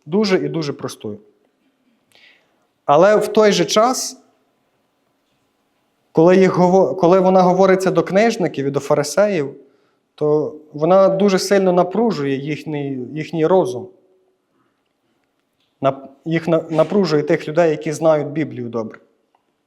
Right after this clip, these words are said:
Давайте послухаємо початок історії ще раз і уявімо, що ви книжник.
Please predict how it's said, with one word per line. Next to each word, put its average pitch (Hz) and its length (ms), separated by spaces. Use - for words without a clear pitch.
Давайте 175 340
послухаємо 151 560
початок 147 500
історії 139 380
ще 123 280
раз - 300
і 143 140
уявімо, 156 460
що 147 140
ви 143 120
книжник. 131 640